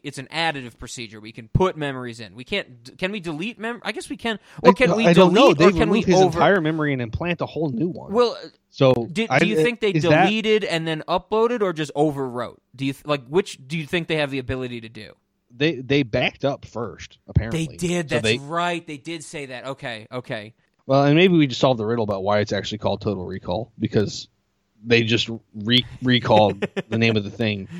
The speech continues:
Speaker 2: They implanted a whole personality.
Speaker 1: Sure,
Speaker 2: Kind,
Speaker 1: sure. They
Speaker 2: kind, so
Speaker 1: recall.
Speaker 2: that's what
Speaker 1: Okay, okay. What do you think about, we have some version of the machine where, let's say there's a table,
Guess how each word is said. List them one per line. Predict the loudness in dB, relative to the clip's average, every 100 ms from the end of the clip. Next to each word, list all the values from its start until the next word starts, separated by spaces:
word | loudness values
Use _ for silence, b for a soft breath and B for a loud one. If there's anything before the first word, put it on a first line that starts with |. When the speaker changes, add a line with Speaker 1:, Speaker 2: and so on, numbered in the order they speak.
| -16 B B
Speaker 2:
They | 2
implanted | 2 2 2 4 4
a | 2
whole | 4 2 4
personality. | 0 0 -2 0 0 -2 -6 -10
Speaker 1:
Sure, | -6 0 0 0 -8 -6
Speaker 2:
Kind, | -2 -2
Speaker 1:
sure. | -2 -8
They | -6
Speaker 2:
kind, | -6 -4
so | 0
Speaker 1:
recall. | 2
Speaker 2:
that's | 0
what | -4
Speaker 1:
Okay, | -8 -12
okay. | -10 -10 -12 -14 _ _ -6
What | 0 2
do | 2
you | -2
think | -4 -8
about, | -4 -2 -2 -6 -8
we | -6
have | -4 -4 -4 -4
some | -6 -6
version | -4 -6 -6 -8
of |
the | -10
machine | -10 -8 -8 -8
where, | -8 -6
let's | -6
say | -6
there's | -6 -8
a | -10
table, | -6 -6 -4 -6